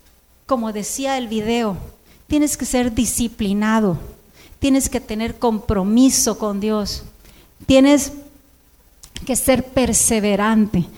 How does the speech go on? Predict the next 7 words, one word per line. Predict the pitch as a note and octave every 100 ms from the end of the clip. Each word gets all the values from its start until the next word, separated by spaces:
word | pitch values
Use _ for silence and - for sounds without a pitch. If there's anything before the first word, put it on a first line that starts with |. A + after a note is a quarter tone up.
| - -
Solo | - - C#4 D4 D#4
las | D4 A#3
personas | - G#3+ F3 A#3+ C4 C4+ C4
perseverantes | A3+ G3 G#3+ G3 G3 G#3+ B3 C4 C4
alcanzan | A3+ G3+ - A3 A#3 A#3 B3 A#3+
la | G#3+ F#3+
meta. | G#3+ G3+ - D#3+